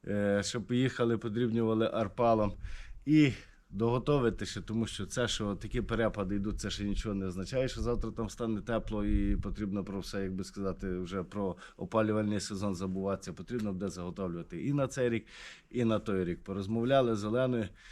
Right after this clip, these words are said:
Бачу, давно ще очі горять. Кажу: «Олено, така й така справа». Вона каже: «Ну, як є можливість, то чого ти?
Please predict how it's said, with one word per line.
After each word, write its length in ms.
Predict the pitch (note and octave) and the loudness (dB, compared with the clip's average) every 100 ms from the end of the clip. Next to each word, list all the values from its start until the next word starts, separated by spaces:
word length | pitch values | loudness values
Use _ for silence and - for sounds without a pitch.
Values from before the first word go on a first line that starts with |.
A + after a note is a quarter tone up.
| - - - | -20 -20 0
Бачу, 340 | A#2+ C3 B2 | 6 6 4
давно 300 | A2 A#2 C3+ | 2 2 2
ще 140 | C3 B2 | 0 0
очі 340 | B2+ B2 - | 0 0 -2
горять. 440 | G#2 A2+ C3 C3+ - - - - | 0 4 4 4 0 -10 -12 -8
Кажу: 420 | A#2+ A#2 A2+ B2 G2+ - | -2 -2 0 0 -2 -4
«Олено, 440 | G#2 A#2 A#2 G2+ - - - | -2 0 0 -2 -6 -16 -16
така 240 | G#2+ C#3 | -2 0
й 60 | A#2 | 0
така 260 | - A#2+ | -2 -6
справа». 320 | - B2 A#2 | -4 0 2
Вона 160 | G#2+ G#2 | 2 -2
каже: 200 | - F#2+ | -6 -6
«Ну, 160 | A#2+ C3+ | -2 -2
як 180 | - | -2
є 80 | B2+ | -2
можливість, 760 | G#2+ G#2 G#2 C3+ A2+ F2+ - - - - - - - - | -2 -2 -2 0 0 -2 -8 -18 -20 -20 -20 -20 -20 -6
то 100 | B2 | -6
чого 300 | - G2+ D#2 | -4 -4 -6
ти? 120 | - | -8